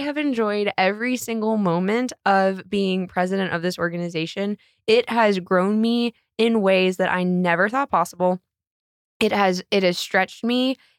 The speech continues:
It has taught me things I didn't even know about myself. Uh, conflict management, leadership skills, management skills, um, budgeting. I,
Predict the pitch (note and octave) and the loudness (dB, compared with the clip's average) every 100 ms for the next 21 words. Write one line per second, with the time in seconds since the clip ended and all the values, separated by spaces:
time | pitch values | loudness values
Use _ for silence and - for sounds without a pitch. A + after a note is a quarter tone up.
0 | _ G3 F#3+ F3 F3 E3+ E3+ E3+ - F#3 | _ 2 2 0 0 2 2 -2 -6 -8
1 | - F3+ - B3+ C4 C4 C4 C#4 C4 C4+ | 0 0 2 0 0 0 0 2 2 2
2 | C4+ C4 C4+ C4+ C#4 C4+ C4+ C4+ C#4 - | 2 2 2 2 2 2 0 0 -2 0
3 | C#4+ C#4+ - _ _ - F#3 D#3 - - | 2 2 -2 _ _ -4 0 0 -2 0
4 | E3+ A3+ C4+ C4+ D4 C4+ C#4 C#4 B3+ B3+ | 0 0 -2 -4 -2 -2 0 0 -2 -2
5 | C4 G#3+ F3 F3 A3 A#3 C4+ - C4+ C4 | -2 -2 -2 0 0 0 -4 -2 0 0
6 | - _ C3 C3+ F3 G#3+ - C#4+ C#4 - | -2 _ -8 -4 -2 -2 -2 -6 -6 -2
7 | C#4+ C#4+ C#4+ - _ _ - G3 D#3 - | 2 2 2 -4 _ _ 0 0 0 -4
8 | E3+ E3 E3 A3 C#4+ E4 F4+ - F3 E3+ | -4 -2 0 2 4 4 2 0 0 0
9 | F3 | -2